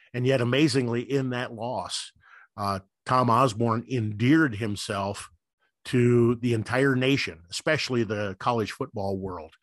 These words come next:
Uh, Nebraska was undefeated. Miami had a loss. Nebraska could have kicked the extra point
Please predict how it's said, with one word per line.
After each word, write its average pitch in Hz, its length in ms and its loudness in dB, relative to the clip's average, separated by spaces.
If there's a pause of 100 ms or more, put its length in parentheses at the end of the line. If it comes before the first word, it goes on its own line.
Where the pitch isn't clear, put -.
(440)
Uh, 98 240 -2
Nebraska 117 500 2
was 123 160 4
undefeated. 143 720 2
Miami 117 380 -2
had 117 160 -2
a 98 40 -8
loss. 110 540 -4 (380)
Nebraska 113 520 -2
could 127 260 -2
have 110 420 -4
kicked - 240 -6
the 120 140 0
extra 127 300 -4
point 143 460 0